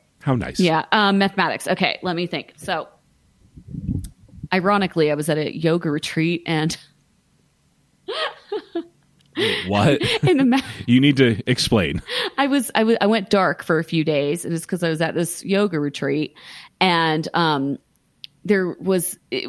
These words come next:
Speaker 2: it was kind of in this kind of mountain hut type place, and there was this kid there that kind of worked at the hut, and on the last night, he,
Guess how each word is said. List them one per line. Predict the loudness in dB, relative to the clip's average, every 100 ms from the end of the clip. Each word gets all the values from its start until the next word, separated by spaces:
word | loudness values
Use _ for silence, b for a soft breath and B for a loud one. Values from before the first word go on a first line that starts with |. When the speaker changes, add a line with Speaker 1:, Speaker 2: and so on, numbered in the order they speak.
| -2
Speaker 2:
it | 0
was | 0
kind | -2 0 2
of |
in | 2
this | 0 0
kind | 0 2
of |
mountain | 2 2 2 4 4
hut | 4 0 -2 -6
type | -2 0 0
place, | 2 2 -2 -12 _ B B B B 0
and | 2 4 2
there | 2
was | 2
this | 0 -2
kid | -2 0
there | 2 2 2
that | 0
kind | 0 0
of | 0
worked | 0 -2 -6 -10 -12 _ _ _ -4
at | -2
the | -2
hut, | -2 2 2 0 -4 _ B B _
and | 0 2 2 0 2
on | 0 2
the |
last | 2 0 0 2
night, | 4 4 0 -2
he, | 0 2 2 -2